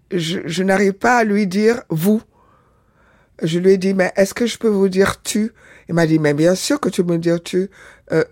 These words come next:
j'ai l'impression que tu étais ma fille dans un autre monde. Et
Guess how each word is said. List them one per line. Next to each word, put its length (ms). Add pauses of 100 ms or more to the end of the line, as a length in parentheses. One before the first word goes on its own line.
j'ai 180
l'impression 500
que 60
tu 80
étais 160
ma 160
fille 260
dans 220
un 100
autre 260
monde. 380 (960)
Et 300